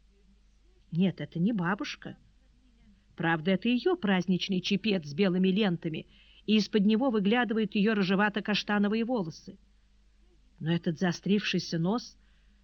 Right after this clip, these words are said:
впалые губы, этот выдавшийся вперёд подбородок, скрещённые руки, жёлтые и прозрачные,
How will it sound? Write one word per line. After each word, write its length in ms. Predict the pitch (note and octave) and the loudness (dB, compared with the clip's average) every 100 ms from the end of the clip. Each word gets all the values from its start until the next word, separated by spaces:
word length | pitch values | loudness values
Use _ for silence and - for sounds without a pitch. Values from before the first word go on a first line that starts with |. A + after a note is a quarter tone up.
| _ | _
впалые 440 | _ - G3 F#3+ F#3 | _ 2 4 4 2
губы, 440 | D#3 A3+ A#3+ F3 | 2 2 2 -2
этот 340 | - G3+ A3 G#3 _ _ _ - | -2 -2 -2 -4 _ _ _ -10
выдавшийся 720 | D3+ A#3+ A#3+ B3 - G#3+ - G3 | 0 2 2 0 0 -2 0 -4
вперёд 420 | - F#3+ A#3+ - | 0 2 2 0
подбородок, 640 | F#3+ D#3 F3 F3+ C#4+ A3+ - _ _ _ _ _ - | -4 -2 0 0 -2 -4 -8 _ _ _ _ _ -14
скрещённые 760 | - G#3 G3+ - B3 A3 G#3+ | 2 4 4 2 2 4 4
руки, 380 | G#3 E4 E4 F3+ | 6 4 2 -2
жёлтые 460 | E3 A#3 B3+ - F3 | 2 2 2 0 -2
и 40 | |
прозрачные, 800 | E3+ E3+ F3+ C4 D4 - - | 0 -2 0 0 -2 -8 -8